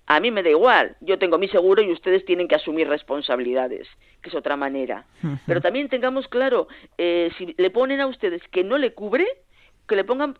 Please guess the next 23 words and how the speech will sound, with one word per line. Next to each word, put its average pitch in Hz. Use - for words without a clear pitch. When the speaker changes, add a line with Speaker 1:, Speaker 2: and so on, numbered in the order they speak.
Speaker 1:
cla-, 226
claramente 226
por -
qué, 311
y 226
por 156
escrito, 135
y 233
donde 226
refleja 175
en 151
la 143
propia 185
póliza 285
que 190
no 269
tiene 294
esa 247
cobertura. 208
A 147
partir 226
de 254
ahí, 294